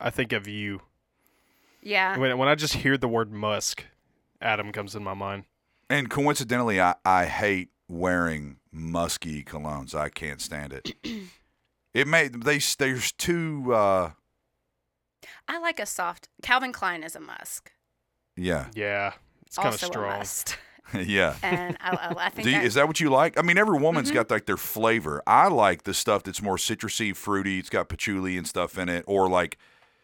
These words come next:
Speaker 3: uh, yeah, just say citrusy and, and, and, and fruity. I don't really like the, uh, the, like, musky and, and, um, the really heavy scents.
Speaker 1: I
Speaker 2: Mine
Speaker 1: like
Speaker 2: change seasonal.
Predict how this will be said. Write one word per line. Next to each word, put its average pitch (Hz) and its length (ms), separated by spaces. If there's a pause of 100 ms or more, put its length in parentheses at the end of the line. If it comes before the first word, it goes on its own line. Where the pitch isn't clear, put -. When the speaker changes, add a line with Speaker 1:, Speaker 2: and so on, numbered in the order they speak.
(440)
Speaker 3:
uh, 90 420
yeah, 135 220
just 135 240
say 170 120
citrusy 131 720
and, 101 120
and, 92 400
and, 90 220 (140)
and 85 240
fruity. 90 840
I 104 140
don't 120 180
really 98 240
like 85 600 (720)
the, 82 400
uh, 78 360 (480)
the, 85 160
like, 80 200
musky 80 840
and, 73 220
and, 73 560 (380)
um, 73 500 (580)
the 82 140
really 80 480
heavy 76 420
scents. - 640 (680)
Speaker 1:
I 254 60
Speaker 2:
Mine 320 120
Speaker 1:
like 311 100
Speaker 2:
change 254 320
seasonal. 180 680